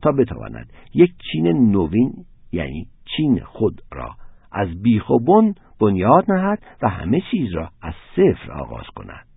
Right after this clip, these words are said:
او همه جا جاده ساخت و کار روی یک طرحی را آغاز کرد: دیوار بزرگ چین. امروز این دیوار هنوز یک کار ساختمانی سترگی است.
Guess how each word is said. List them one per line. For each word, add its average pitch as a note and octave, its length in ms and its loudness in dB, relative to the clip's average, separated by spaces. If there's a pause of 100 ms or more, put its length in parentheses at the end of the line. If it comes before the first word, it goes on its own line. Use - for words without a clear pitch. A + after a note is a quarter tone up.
(420)
او F3 140 4
همه D#3+ 280 4
جا C3 180 4
جاده E2+ 500 -2
ساخت B2 300 -2 (160)
و B2 140 2
کار D#3+ 240 4
روی C#3 220 2
یک C3 260 2 (240)
طرحی F3 340 0
را G#2+ 220 2
آغاز D#2 340 -6
کرد: - 280 -16 (580)
دیوار D3 920 4 (460)
بزرگ A2+ 500 2 (540)
چین. - 360 -2 (1080)
امروز A#3 320 4
این C#4+ 180 0
دیوار C3 360 2
هنوز G2+ 400 -6
یک B2 140 2
کار C3 360 -4
ساختمانی A#2 640 -6 (100)
سترگی D2+ 640 -10
است. - 340 -20